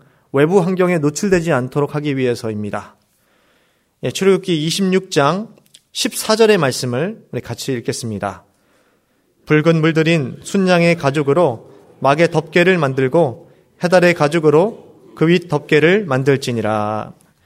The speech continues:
예, 세 번째, 네 번째 휘장의 덮개들의 재료가 등장하고 있습니다. 예, 세 번째 휘장은 이 붉은 물들인 순양의 가죽을 사용하라라고 기록되고 있습니다. 이는 습기나 물기로부터 보호하는 역할을 하는 것이죠.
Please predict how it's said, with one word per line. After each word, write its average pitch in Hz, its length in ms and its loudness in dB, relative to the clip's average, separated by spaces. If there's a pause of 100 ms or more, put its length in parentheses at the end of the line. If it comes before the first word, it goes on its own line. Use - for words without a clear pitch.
(480)
예, 117 100 -2
세 185 160 -2
번째, 175 480 2
네 147 140 4
번째 170 400 2
휘장의 170 500 -2
덮개들의 147 600 -2
재료가 131 520 -2
등장하고 127 420 -4
있습니다. 107 540 -8 (720)
예, 127 40 -6
세 175 120 -2
번째 175 280 2
휘장은 165 520 2 (460)
이 139 80 -2
붉은 190 520 2
물들인 165 560 0 (180)
순양의 196 600 -4
가죽을 151 520 -6
사용하라라고 131 800 -8
기록되고 123 360 -6
있습니다. 101 540 -10 (640)
이는 135 180 -2
습기나 180 520 0
물기로부터 156 640 -2
보호하는 160 580 2
역할을 127 320 -4
하는 131 140 -6
것이죠. 120 440 -10